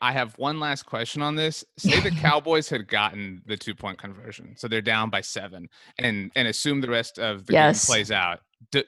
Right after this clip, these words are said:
Speaker 1: do you, would you have supported Mike McCarthy going for two for the win?
Speaker 2: Um, so that's the other thing I should probably mention, right? That's another reason why you go for it, is you have that optionality if you make it.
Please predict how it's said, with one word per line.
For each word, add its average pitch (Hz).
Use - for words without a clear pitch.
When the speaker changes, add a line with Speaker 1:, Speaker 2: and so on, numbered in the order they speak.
Speaker 1:
do 135
you, 147
would 143
you 143
have 143
supported 139
Mike 131
McCarthy 123
going 113
for 113
two 107
for 107
the 95
win? 92
Speaker 2:
Um, 202
so 220
that's 262
the 262
other 269
thing 226
I 160
should 165
probably 175
mention, 156
right? 160
That's -
another 247
reason 165
why 160
you -
go 165
for 160
it, 139
is 170
you 185
have 180
that 165
optionality 170
if 156
you 156
make 202
it. -